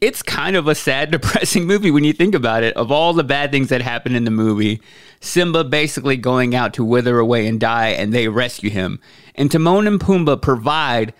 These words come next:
the comic relief for The Lion King. Without them, I don't think that movie would have worked. I did think it was interesting whenever they did Lion King one and a half and told the story from their perspective. I actually thought that was pretty funny. <laughs> And I know that was just a straight to V H S at the time release.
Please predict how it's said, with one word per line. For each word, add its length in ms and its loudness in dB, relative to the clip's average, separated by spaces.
the 100 -2
comic 520 0
relief 460 2
for 140 0
The 80 0
Lion 320 2
King. 280 -4
Without 340 -2
them, 320 2
I 120 -2
don't 320 -2
think 140 0
that 120 0
movie 200 2
would 160 2
have 80 -4
worked. 380 0
I 60 0
did 180 0
think 160 0
it 40 2
was 140 2
interesting 380 0
whenever 280 2
they 140 2
did 240 2
Lion 280 2
King 240 0
one 180 2
and 120 0
a 40 -2
half 420 -4
and 140 -4
told 380 0
the 60 -6
story 420 0
from 220 -6
their 180 0
perspective. 680 -2
I 160 -4
actually 200 0
thought 200 -2
that 60 2
was 140 2
pretty 200 0
funny. 420 0
<laughs> 220 -12
And 120 0
I 40 0
know 160 2
that 140 4
was 140 2
just 180 0
a 60 2
straight 420 -2
to 300 4
V 180 4
H 180 0
S 220 0
at 80 -4
the 80 -6
time 340 -2
release. 520 0